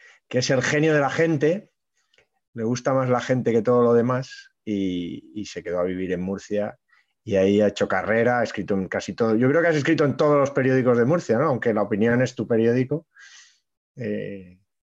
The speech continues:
empezaste en La Verdad, estuviste en, en El Faro muchos años y ahora en La Opinión eres articulista. Es el director de comunicación de Estrella Levante, que es la gran cerveza de, de esa zona de España y, de,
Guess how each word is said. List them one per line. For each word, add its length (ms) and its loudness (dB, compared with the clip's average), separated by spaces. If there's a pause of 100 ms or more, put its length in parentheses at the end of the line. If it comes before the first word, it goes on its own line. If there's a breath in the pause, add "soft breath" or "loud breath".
(160)
empezaste 460 -4
en 80 0
La 100 0
Verdad, 320 2
estuviste 460 -4
en, 300 -10
en 120 -8
El 120 -4
Faro 340 -2
muchos 300 -6
años 440 -4
y 100 -8
ahora 240 -6
en 60 -4
La 80 -2
Opinión 340 -4
eres 520 -8 (100)
articulista. 680 -4 (380 loud breath)
Es 140 -2
el 160 4
director 420 2
de 60 4
comunicación 800 2
de 300 0
Estrella 440 2
Levante, 540 2 (180)
que 120 -12
es 100 -10
la 180 -4
gran 240 0
cerveza 600 -4 (720 soft breath)
de, 560 -8
de 100 -8
esa 220 -10
zona 220 -2
de 80 2
España 560 2
y, 180 4
de, 260 2